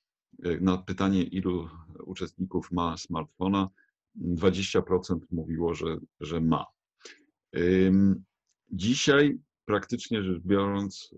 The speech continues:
e, e, jest to sto procent. To znaczy nie ma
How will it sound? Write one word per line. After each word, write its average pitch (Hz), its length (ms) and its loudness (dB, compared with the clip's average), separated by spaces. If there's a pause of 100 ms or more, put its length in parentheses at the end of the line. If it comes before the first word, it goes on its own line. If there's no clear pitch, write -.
(160)
e, 92 40 -4
e, 87 720 -6 (120)
jest 92 240 -4
to 90 100 -6
sto - 320 -4
procent. - 520 -8 (640)
To 87 100 -10
znaczy 92 320 -4
nie 110 220 0
ma 78 260 -2